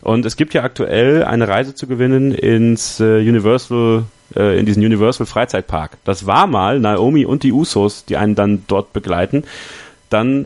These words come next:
war's noch ganz, äh, we-, ganz, ganz vorsichtig waren's noch die Usos am Montag und am Dienstag waren's dann noch Naomi und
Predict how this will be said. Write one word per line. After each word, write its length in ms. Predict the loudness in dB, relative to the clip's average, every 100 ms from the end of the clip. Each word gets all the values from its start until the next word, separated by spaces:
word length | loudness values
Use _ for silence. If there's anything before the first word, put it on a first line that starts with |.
| -2
war's 320 | 0 0 -2
noch 220 | -6 -4
ganz, 640 | -2 -2 -4 -12 -14 -16 -6
äh, 320 | -2 0 2
we-, 220 | 2 2
ganz, 360 | 0 -2 -4 -4
ganz 200 | -4 -4
vorsichtig 680 | -2 0 0 -2 -2 -2 0
waren's 240 | -2 0
noch 120 | -4
die 140 | -2 -2
Usos 380 | -2 0 -2 0
am 100 | 0
Montag 380 | 0 0 -4
und 80 | -4
am 100 | -2
Dienstag 400 | -2 -2 -2 -2
waren's 240 | -2 -2 -2
dann 160 | -2
noch 140 | 0 0
Naomi 440 | 2 2 4 2
und 280 | 2 0